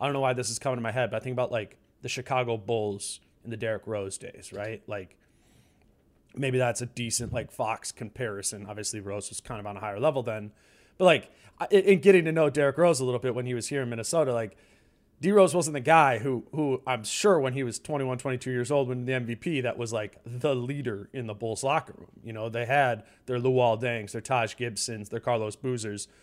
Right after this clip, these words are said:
Those guys were the ones, you know, holding people accountable. And, and I think we're just kind of, like, moved to this point in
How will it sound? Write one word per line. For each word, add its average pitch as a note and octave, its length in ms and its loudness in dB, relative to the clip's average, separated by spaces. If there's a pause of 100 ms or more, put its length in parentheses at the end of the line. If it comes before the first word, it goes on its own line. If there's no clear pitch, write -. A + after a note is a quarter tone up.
(200)
Those D3+ 260 2
guys A2 420 -4
were B2+ 200 2
the A2+ 80 -2
ones, A#2+ 500 -2
you A#2 80 -6
know, G2+ 280 -8 (640)
holding C3+ 400 0
people B2+ 360 -6
accountable. A#2 880 -4
And, C3 460 -4 (420)
and D3 80 -8
I D#3 60 -2
think A#3 140 -4
we're C4+ 80 -6
just D#3 300 -6
kind D#3+ 180 -6
of, - 20 0
like, A#2 160 -2
moved D#3 440 -4
to - 40 -6
this A2+ 180 -6
point C3+ 600 -8 (160)
in A2 420 -6